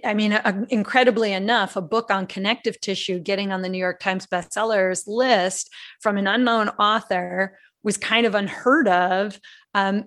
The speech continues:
but I think it was the messaging that I was, you know, able to, to put out there was that this, these types of pain, uh,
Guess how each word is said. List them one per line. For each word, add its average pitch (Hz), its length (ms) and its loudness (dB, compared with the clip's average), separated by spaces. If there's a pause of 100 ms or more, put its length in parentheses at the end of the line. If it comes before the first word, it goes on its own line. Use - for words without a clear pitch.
(100)
but 214 120 4
I 208 120 2
think 277 680 0
it 233 160 -2
was 214 240 0
the 208 100 -2
messaging 196 1160 -2 (100)
that 196 500 0 (140)
I 196 320 2
was, 196 520 -2 (120)
you 214 120 -2
know, 190 300 0
able 208 280 -2
to, 190 400 -4 (200)
to - 100 -8
put - 200 -6
out 240 300 -2
there 190 400 2 (300)
was 202 160 -2
that 196 320 2
this, 196 520 0 (160)
these 226 460 -2
types 269 400 -2
of - 220 -10
pain, 240 640 -4 (400)
uh, 196 260 4